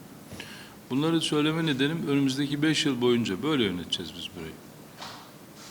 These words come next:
Anlatabildim mi? Önümüzdeki beş yıl boyunca siz bizden bir adım önde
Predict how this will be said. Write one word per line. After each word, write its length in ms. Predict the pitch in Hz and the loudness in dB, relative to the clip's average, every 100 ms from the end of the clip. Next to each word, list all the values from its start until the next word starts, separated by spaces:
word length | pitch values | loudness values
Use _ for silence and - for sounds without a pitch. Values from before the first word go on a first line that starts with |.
| - | -8
Anlatabildim 440 | 110 107 123 147 127 | -6 -4 -4 -4 -6
mi? 60 | 87 - - - - | -8 -12 -18 -12 -4
Önümüzdeki 480 | 123 120 117 113 113 | -2 0 -2 -2 0
beş 240 | 127 - | 0 0
yıl 160 | 107 104 | 0 2
boyunca 500 | 131 110 95 139 170 - - - - - - | 2 2 0 -2 -4 -10 -18 -18 -18 -18 -12
siz 260 | - 175 160 | -2 0 2
bizden 360 | 139 127 135 147 | 2 4 4 6
bir 100 | 151 | 6
adım 260 | 127 117 | 6 4
önde 380 | 107 104 131 202 | 4 4 2 2